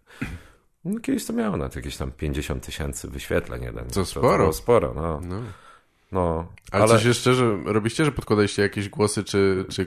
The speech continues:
Speaker 2: komentarze
Speaker 1: Też,
Speaker 2: pod coś, tak?
Speaker 1: tak, no, no, no, jakieś tego typu rzeczy.
Speaker 2: Aha.
Speaker 1: W jakimś tam konkursie reklamowym wzięliśmy udział.
Speaker 2: A, okej.
Speaker 1: Zresztą jakąś kamerę właśnie wtedy wygraliśmy i tą kamerą kręciliśmy
Speaker 2: A,
Speaker 1: tam coś,
Speaker 2: spoko.
Speaker 1: nie?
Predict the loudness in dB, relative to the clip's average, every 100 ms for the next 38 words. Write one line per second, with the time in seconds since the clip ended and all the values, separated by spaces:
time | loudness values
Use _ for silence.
0 | -6 0 6 8 8 8 6 4 2 2
1 | 0 -2 -4 2 4 4 2 0 2 4
2 | 4 4 4 4 2 -2 -2 0 2 2
3 | -2 0 2 2 2 -2 -2 -2 0 2
4 | 0 0 -2 0 2 2 4 2 2 2
5 | 0 -2 -4 -2 -2 0 0 -2 -2 -4
6 | -2 -2 -2 -8 -12 -14 -10 -8 -6 -6
7 | -2 0 2 0 -2 -4 -6 -6 -6 -4
8 | -6 -4 -2 -2 -4 -6 -4 -6 -6 -6
9 | -6 -6 -6 -4 -4 -4 -6 -8 -10 -10
10 | -12 -8 -4 -4 -4 -8 -10 -4 -4